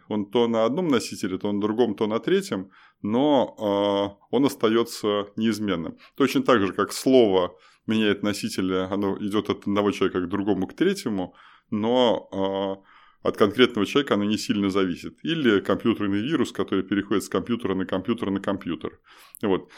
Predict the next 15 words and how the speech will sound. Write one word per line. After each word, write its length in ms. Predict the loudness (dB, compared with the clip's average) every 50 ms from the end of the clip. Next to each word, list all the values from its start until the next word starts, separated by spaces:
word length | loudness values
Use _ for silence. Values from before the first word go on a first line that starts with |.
| -20 _ -10
В 140 | -6 -2
данном 220 | 2 2 4 4 2
случае, 460 | 2 2 2 2 2 0 -4 -4 -4 -8 -12 -6
конечно, 320 | -4 -4 -4 -4 -2 -2
это 260 | -2 -2 0 0 -2
не 280 | -2 -2 0 0 0 0
совсем 400 | 2 2 0 0 0 0 -4 0
корректная 480 | 2 2 4 4 2 2 0 -2 -2 0
аналогия, 480 | 0 0 0 0 0 0 0 0 -2 -2
потому 360 | -2 -6 -6 -4 -4 -4 -4
что, 520 | -4 -6 -6 -4 -2 0 0 -2 -4 -8 _ _ -20 -20 _ _ _ _ _ _ -6
а, 500 | -2 0 0 2 2 0 0 -2 -4 -8 _ _ _ -4
ну, 160 | -2 -2 0
мы 160 | 2 2 2
и 460 | 2 0 0 -4 -8 -10 -10 -10 -10